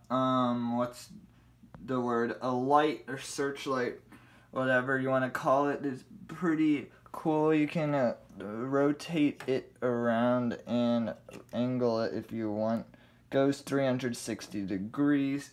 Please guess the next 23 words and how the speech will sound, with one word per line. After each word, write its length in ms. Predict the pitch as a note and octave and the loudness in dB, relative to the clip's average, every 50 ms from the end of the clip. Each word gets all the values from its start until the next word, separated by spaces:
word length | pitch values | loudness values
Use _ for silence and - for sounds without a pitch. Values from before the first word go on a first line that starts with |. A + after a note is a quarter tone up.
| - | -8
And 300 | - A#2+ A2+ A2 B2 C3 - - - - - - - - - | -4 -2 -2 -2 -4 -6 -10 -16 -20 -20 -20 -20 -20 -8 -2
as 320 | - C#3+ D3 D3 D3+ - - | 0 2 4 2 2 0 -2
for 340 | - E3+ D3+ D3+ D3 D3 | -2 0 2 4 4 2
the 80 | C#3+ D3 | 2 0
thing 340 | D3 - D3 C#3+ C#3+ D3 D3 | -2 -4 -4 -4 -2 -2 -2
you 120 | C#3+ C3+ | -2 0
get 160 | C3+ C#3+ C3 | 0 0 2
on 200 | C3+ C3 C3 C3 | 2 0 0 0
the 160 | B2+ B2+ A#2+ A#2+ | -2 -2 0 0
right, 500 | B2 B2+ C3 C#3 D3+ E3 E3 E3 - - - - - - - - - - | 0 0 2 2 4 4 4 2 0 -4 -18 -20 -20 -20 -20 -20 -20 -20
it's 100 | - - | -20 -10
just 400 | - - E3+ F3+ F3+ - - - - - | -4 0 0 0 0 -4 -10 -16 -12 -4
a 140 | - C#3 C#3 | -2 0 0
gun 800 | C3 A#2+ A#2+ A2+ A2 - - C#3 C3+ C3+ B2+ A2+ A2 A#2+ C3 B2 G2+ | 0 -2 -6 -8 -10 -4 -2 0 0 2 2 0 0 -2 -4 -4 -6
with, 280 | G2+ G#2+ F#2+ F#2+ G#2+ C3 - - - - - - - - - - - - - A#2+ | -6 -6 -6 -6 -8 -10 -12 -16 -20 -20 -20 -20 -18 -16 -14 -14 -14 -4 0 2
I 160 | B2+ B2+ - - - _ | 2 2 0 -4 -12 _
think 380 | - F#3+ G#3+ A3 G#3+ G#3 - - | 2 4 4 4 4 2 -2 -2
can 400 | - G#3+ G3+ F#3 E3 B2+ B2 D3+ | 2 2 4 4 2 0 0 0
be, 320 | E3+ F3 F3 E3+ E3 D#3 | 2 2 4 6 6 6
uh, 100 | - C#3 - - - - - A#2 | 4 2 0 -4 -10 -12 -6 -4
r-, 160 | D3 C#3+ - - | -2 -2 -2 0
rot-, 460 | C#3+ D3+ D3+ D3+ D#3 D3+ - - - - - - - - - - - | 2 4 6 6 4 4 0 -4 -8 -16 -16 -18 -20 -20 -12 -4 -2
uh, 80 | G#2 | -2